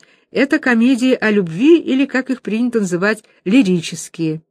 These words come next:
"Человек ниоткуда" и "Невероятные приключения итальянцев в России" роднит эксцентрика,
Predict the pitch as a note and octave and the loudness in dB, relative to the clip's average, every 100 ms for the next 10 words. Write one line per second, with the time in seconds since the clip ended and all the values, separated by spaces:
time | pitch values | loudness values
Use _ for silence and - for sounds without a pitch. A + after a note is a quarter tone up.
0 | _ _ _ _ _ - - A3+ B3 C#4+ | _ _ _ _ _ -14 -4 0 2 2
1 | D#4+ B3 A3+ - G3 F#3 F3+ G3 _ _ | 2 2 0 0 -2 0 0 -4 _ _
2 | - G3+ G#3+ G#3+ A3+ C4 C#4 A3+ - G3 | -4 2 4 4 2 2 2 -2 -2 -8
3 | G3 A#3 A3+ G#3 F#3+ F#3 G#3 G#3 A#3 G#3+ | -6 -4 -2 0 2 2 0 -4 -6 -4
4 | A#3 - - G3+ G3 G3+ _ _ _ - | -4 -4 -4 -2 0 -4 _ _ _ -6
5 | G3 G#3 C4 C#4+ B3 - - A#3 G3+ F#3 | -2 2 0 0 -4 -6 -2 0 0 -2
6 | F#3+ - F#3+ | -6 -4 -8